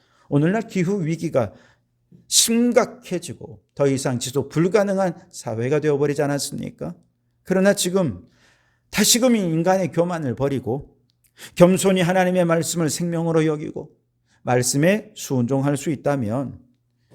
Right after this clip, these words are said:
지금이라도 우리에게는 희망이 있는 줄 믿습니다. 경쟁이 아니라 상생으로, 이기적인 파괴가 아니라 모든 생명들이 함께 공존하는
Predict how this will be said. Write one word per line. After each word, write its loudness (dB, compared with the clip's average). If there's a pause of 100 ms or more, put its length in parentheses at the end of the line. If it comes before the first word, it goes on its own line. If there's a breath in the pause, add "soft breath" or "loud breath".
(180)
지금이라도 4
우리에게는 2
희망이 -2
있는 -2
줄 -2
믿습니다. -8 (800 soft breath)
경쟁이 4
아니라 -2 (200)
상생으로, -6 (480)
이기적인 2
파괴가 -2
아니라 -2 (220 soft breath)
모든 4
생명들이 -2
함께 -2
공존하는 0